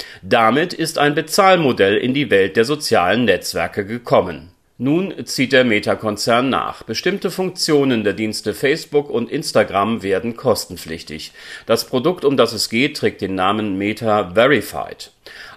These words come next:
Auch hier steht das Häkchen als Zeichen eines überprüften und somit legitimierten Accounts ganz weit vorne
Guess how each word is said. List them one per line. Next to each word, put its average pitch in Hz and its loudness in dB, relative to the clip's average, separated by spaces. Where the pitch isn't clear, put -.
Auch 120 4
hier 202 0
steht 156 -4
das 98 0
Häkchen 135 -2
als 92 -2
Zeichen 131 0
eines 104 -6
überprüften 151 -4
und 104 -4
somit 113 -2
legitimierten 101 -4
Accounts 104 -2
ganz 107 0
weit 92 2
vorne 123 0